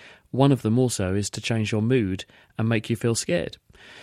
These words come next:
So you have in your brain circuits that are there designed to get you in the mood for action, to run away or turn and fight. Now, in some people, and in response to certain stimuli,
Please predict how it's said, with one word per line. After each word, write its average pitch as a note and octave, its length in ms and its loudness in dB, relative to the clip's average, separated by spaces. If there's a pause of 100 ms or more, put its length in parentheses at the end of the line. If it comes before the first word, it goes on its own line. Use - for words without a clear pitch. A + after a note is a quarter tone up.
(360)
So - 200 2
you B2 80 4
have E3 180 4
in D3+ 100 4
your A#2+ 100 4
brain C3 340 2
circuits - 540 0
that A2 160 0
are G#2+ 80 2
there G#2+ 340 2
designed G#2 720 0
to G#2+ 360 0 (240)
get - 180 0
you A#2+ 140 2
in A#2 100 2
the A2+ 60 4
mood A2 300 4
for - 160 -4
action, - 440 -8
to A2 160 -4
run B2 240 2
away G#2+ 460 2
or G#2 140 0
turn G#2+ 320 0
and G2 100 -2
fight. - 440 -8 (500)
Now, B2+ 160 4
in E3+ 120 4
some D3 360 2
people, B2+ 560 -4 (280)
and A2 240 2
in A2+ 120 4
response A2 420 -2
to A2 100 -10
certain - 340 -2
stimuli, G2+ 580 -2